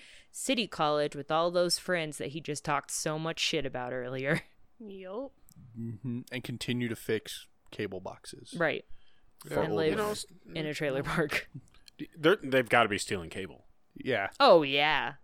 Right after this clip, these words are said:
Speaker 1: Oh, yeah.
Speaker 3: I don't know. Some of those trailers seemed a little fancy.
Speaker 2: I know. It's actually a pretty cute trailer park. There's only, like, six trailers in it, but they're all very happy.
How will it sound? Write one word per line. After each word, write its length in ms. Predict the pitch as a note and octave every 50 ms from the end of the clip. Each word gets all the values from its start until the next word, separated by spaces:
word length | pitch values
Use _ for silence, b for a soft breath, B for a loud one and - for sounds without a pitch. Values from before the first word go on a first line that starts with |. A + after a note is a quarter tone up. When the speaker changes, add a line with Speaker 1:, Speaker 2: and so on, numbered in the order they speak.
| - -
Speaker 1:
Oh, 220 | - B4+ C5 G#4 A3
yeah. 460 | E3 D#3 D#3 D#3 F3+ F#3 D#3+ C3+ D3 - _ _ - - _ _ _ - -
Speaker 3:
I 40 | -
don't 80 | C3 C3+
know. 60 | C3
Some 160 | - - D#3+
of 80 | F#3 A3
those 100 | A3 -
trailers 460 | - - C3+ C3 C3+ D3 C#3+ B2+ -
seemed 240 | - C3 B2+ B2 A#2+
a 20 |
little 160 | A#2 A#2 A2
fancy. 520 | - - A2+ A2 A2+ A2+ - - G2+ G2 - - - - _ _ - - _ - _ - B B B B B
Speaker 2:
I 60 | D4+
know. 160 | D#4 E4+ F4+ F#4+
It's 100 | F#4+ G4
actually 300 | G#4 G#4 - - C5 C5
a 40 | A#4
pretty 240 | - - D4+ C4 B3
cute 200 | - - A#3+ A3
trailer 260 | - A#3 A3+ A#3 A#3+ A#3
park. 200 | - A3 G#3 - -
There's 180 | C4 D4 D4+
only, 220 | F4+ F#4+ G4+ G4+ G4
like, 160 | F4+ D4 C4
six 240 | - - D4 - -
trailers 420 | - - G3 F#3+ A3+ B3 B3 A3 F#3+
in 120 | F#3+ F#3+
it, 160 | G3 - A3
but 140 | - B3 -
they're 100 | - E4+
all 160 | G#4 A4+ A4+ A4
very 200 | - E4+ F4+ E4+
happy. 400 | C4+ B3+ B3+ C#4+ C#4+ - C4 B3+